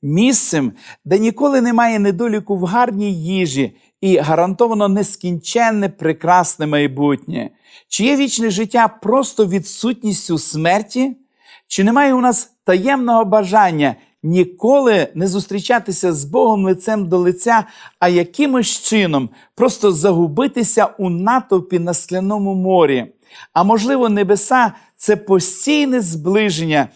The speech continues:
і радісне спілкування з тим, хто наповнить серце спрагле живою водою.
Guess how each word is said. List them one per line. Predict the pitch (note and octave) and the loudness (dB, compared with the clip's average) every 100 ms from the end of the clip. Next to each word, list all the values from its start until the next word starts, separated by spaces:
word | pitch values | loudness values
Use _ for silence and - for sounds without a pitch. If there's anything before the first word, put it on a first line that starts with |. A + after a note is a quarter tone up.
| - _ | -20 _
і | F3+ | 0
радісне | F3 E3+ B3 A3+ A3 - G3 | 2 2 2 0 -2 -2 -4
спілкування | - G3+ F3+ G3+ G3 F3 | -2 -4 -2 0 0 0
з | D#3+ - | -2 -2
тим, | - A#3+ F#3+ C3 - - | -2 -2 -2 -4 -10 -20
хто | - - G#3 | -10 -2 2
наповнить | F#3+ F#3+ C4 C#4 B3 A#3 - | 2 2 0 2 2 -2 -2
серце | - - A3+ A3 - F3 | -2 0 0 0 0 0
спрагле | - - - A3+ A3+ G3+ E3+ C#3+ - | 0 -2 0 2 4 4 2 0 -2
живою | C#3+ F#3+ F#3+ F#3 C4 A#3 | -2 0 0 -2 -2 -2
водою. | G#3 G3+ E3+ E3 F3+ D#3+ C#3 B2 | 0 0 0 2 4 4 2 -2